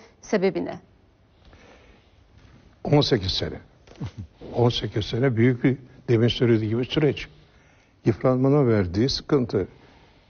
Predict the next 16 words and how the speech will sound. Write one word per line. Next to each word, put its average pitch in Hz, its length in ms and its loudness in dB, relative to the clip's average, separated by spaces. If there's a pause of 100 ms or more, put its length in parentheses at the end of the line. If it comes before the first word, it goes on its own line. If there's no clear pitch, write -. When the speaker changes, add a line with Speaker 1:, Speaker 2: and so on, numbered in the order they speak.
(160)
Speaker 2:
ve 131 260 2 (1400)
benim 131 420 2
içinde 127 380 -2
bulunduğum 104 480 2
pek 117 180 0
çok - 240 -6
partinin 123 440 0
başına 127 320 -2
gelen 98 340 0
geliyor. 82 360 -4 (580)
Bölünme, 117 500 4 (800)
dağılma 113 680 4
süreci. 95 540 -8 (720)
Şu - 200 -2
ana 117 280 2
kadar 123 300 0